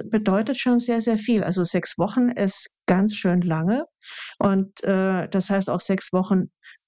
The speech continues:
unter Therapie. Das heißt also, wenn sechs Wochen eine konsequent, äh,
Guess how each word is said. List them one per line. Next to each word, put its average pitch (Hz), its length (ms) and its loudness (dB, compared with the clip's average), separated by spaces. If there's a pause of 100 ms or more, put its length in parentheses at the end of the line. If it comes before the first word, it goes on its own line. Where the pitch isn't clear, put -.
(120)
unter 226 460 0
Therapie. 196 560 -2
Das 151 200 -2
heißt 165 180 0
also, 175 180 -2
wenn 170 160 0
sechs 233 320 -4
Wochen 214 500 2
eine 180 140 -2
konsequent, 214 840 0
äh, 175 240 2